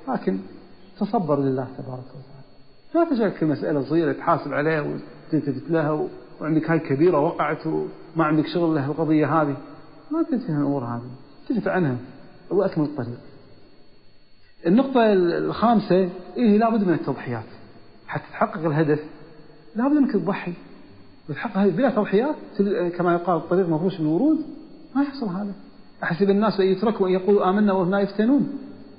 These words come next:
ولقد فتنا الذين من قبلهم فليعلمن الله الذين صدقوا وليعلمن الكاذبين".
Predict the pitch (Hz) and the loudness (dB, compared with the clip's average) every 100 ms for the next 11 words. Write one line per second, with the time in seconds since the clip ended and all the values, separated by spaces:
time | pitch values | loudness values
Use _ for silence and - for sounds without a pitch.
0 | - - - - 381 381 330 302 294 254 | -20 -20 -20 -2 2 4 4 4 4 4
1 | 214 180 175 151 147 151 226 262 143 143 | 6 6 4 4 2 2 4 4 4 2
2 | 143 180 220 220 208 175 156 143 139 139 | 2 2 0 2 2 2 2 2 0 0
3 | 247 285 294 285 269 269 262 247 233 233 | 0 2 2 2 2 2 2 0 0 0
4 | 240 277 | 2 0